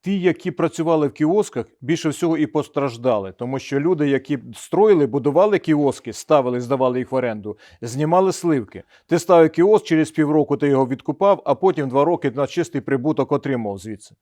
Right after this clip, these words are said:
Потім приходить такий, як Єрмак, зносить всі кіоски, дає дозвіл на нові кіоски, ставляться нові кіоски. Тобто люди, які стоять за спиною, заробляють, а ті, які сидять в кіосках, ні.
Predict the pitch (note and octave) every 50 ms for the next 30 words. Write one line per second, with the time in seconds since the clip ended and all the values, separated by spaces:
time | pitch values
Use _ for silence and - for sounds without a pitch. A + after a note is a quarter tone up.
0 | _ _ _ _ - - _ _ _ - F#3 A3 A3+ G#3+ F3+ D#3 F#3+ F3+ - F#3+
1 | F3+ F3 E3 F3 E3+ - F3 E3 D#3 D#3+ - E3+ F3 F3+ F#3+ G3+ G#3 G3 D3+ B2+
2 | A2+ C3 F3+ G3+ G3 G3 - E3+ D3+ - - G#3+ F3 - F#3 F#3 F#3+ F#3 F3+ -
3 | - F3 E3 - - - - - A#2+ D3 F3 G3 G3 D#3 D3+ G3 F#3+ C3 D#3+ F#3
4 | F3 E3+ F3+ G3 G#3+ A3 G#3+ F#3+ D#3 D#3 D#3 - D3 D3+ D3 C#3 B2 - - -
5 | G#2 - _ _ _ - - - F#3 G3 G3+ F#3+ - - E3+ D#3+ F#3 G#3 G3 F3
6 | E3 - E3 D#3 D3+ C#3+ B2+ A2 - - A2 - F3+ F3 - - E3 D3+ A#2+ -
7 | _ _ _ - C3 D3 F#3 G3+ F3 C3 A#2 A#2+ B2 C3 C3+ C3 - F#3 F#3 D3
8 | B2+ - - D#3 D#3 D#3+ D3+ C#3 A2+ D3 C3+ - - - D#3 D#3+ G3 A3 A3+ G3
9 | B2 C#3 D#3 D#3 D#3+ C#3 D3+ C#3 C3+ B2 G#2+ F#2+ F2 - - C3+ C3+ - - G#3
10 | F#3+ E3+ D#3 - D#3+ C#3+ - D#3 D3+ D#3 A3 A3+ A3+ - F3+ E3 D#3 C#3 B2+ -
11 | - B2 - - C#3 D#3 D3+ B2+ G2